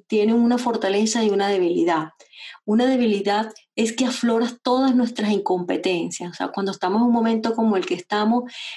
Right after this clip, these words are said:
las debilidades de todos los líderes van a aparecer, ¿sí? O sea, es así como en el dicho coloquial, nos van a comenzar a aparecer todas las costuras.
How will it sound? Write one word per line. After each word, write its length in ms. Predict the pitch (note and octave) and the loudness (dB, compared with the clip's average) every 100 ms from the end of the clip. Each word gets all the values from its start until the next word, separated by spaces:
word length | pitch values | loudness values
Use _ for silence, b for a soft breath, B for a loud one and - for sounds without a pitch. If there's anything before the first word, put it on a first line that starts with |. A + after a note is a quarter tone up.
| B | B
las 160 | G#3+ | 0
debilidades 720 | G#3+ G#3+ G#3+ G#3 G#3 G#3+ C#4 C4+ | 2 2 2 2 2 2 2 2
de 60 | |
todos 280 | - A3+ C4+ | 0 2 2
los 160 | B3 G3+ | 2 2
líderes 340 | A3 B3 B3+ | 2 2 2
van 200 | A3 G#3+ | 2 2
a 40 | |
aparecer, 680 | A#3 G#3 F3 F3 - D#3+ D#3 _ _ - | 0 -2 -2 -2 -2 -4 -4 _ _ -12
¿sí? 340 | - A#3+ B3+ B B B | -4 -2 -4 B B B
O 80 | G3+ | -4
sea, 380 | G3+ F#3+ F#3 F3 | 0 0 0 -2
es 320 | E3+ F#3 F3+ | -2 -2 -2
así 220 | F#3+ G#3 | -4 -2
como 520 | G#3+ A3 G#3 F3 E3+ | 0 2 2 0 0
en 140 | F3+ E3+ | 0 0
el 180 | E3 E3 | 0 0
dicho 300 | F3 F#3+ G3+ | 0 0 0
coloquial, 560 | A3 F3+ F3+ F3 F#3+ | 2 2 2 2 2
nos 120 | G#3+ | 2
van 180 | G3 F#3 | 2 2
a 180 | G#3+ G#3+ | 0 0
comenzar 380 | G#3+ F#3+ F3+ F3 | 0 0 0 -2
a 40 | |
aparecer 540 | G3 G#3+ F#3 F3+ F#3 - | 0 0 0 -2 -4 -2
todas 280 | G3 G3+ G3+ | 0 2 0
las 140 | G3+ | -2
costuras. 560 | - - - G3 F3 | -4 -8 -4 -2 -2